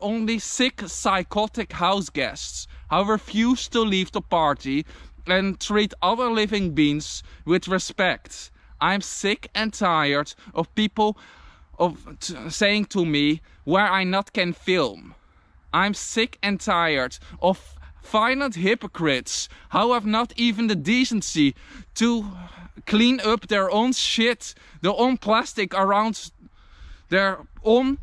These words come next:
so-called property. Saying me, a vegan, animal rights environmentalist, where I cannot film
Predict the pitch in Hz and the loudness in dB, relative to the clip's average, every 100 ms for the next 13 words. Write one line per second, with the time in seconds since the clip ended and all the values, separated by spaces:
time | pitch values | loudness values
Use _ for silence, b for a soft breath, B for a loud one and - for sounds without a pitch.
0 | - - 254 262 - 247 226 - - 254 | -10 -2 2 2 0 0 0 -2 2 2
1 | 233 220 156 131 - - - - - - | 2 -2 -4 -6 -8 -20 -20 -20 -16 -16
2 | b b b b - 247 247 247 233 160 | b b b b 0 2 4 0 -2 2
3 | 190 262 262 151 - - - - - - | 6 6 6 2 -6 -20 -20 -20 -20 -20
4 | - - - 180 208 254 262 - 220 220 | -20 -20 -4 -2 0 2 0 0 0 0
5 | 214 - - - 196 233 233 220 196 185 | -4 -10 -20 -2 0 2 2 2 2 2
6 | 185 - - 202 170 196 202 190 202 202 | 0 -4 0 0 2 2 2 2 0 0
7 | 165 143 139 - - - b b 151 202 | -2 -2 -2 -8 -10 -16 b b 2 2
8 | 208 208 208 208 185 202 226 - - 220 | 2 0 0 -2 0 0 -2 -6 -2 2
9 | 208 123 123 | 2 0 -6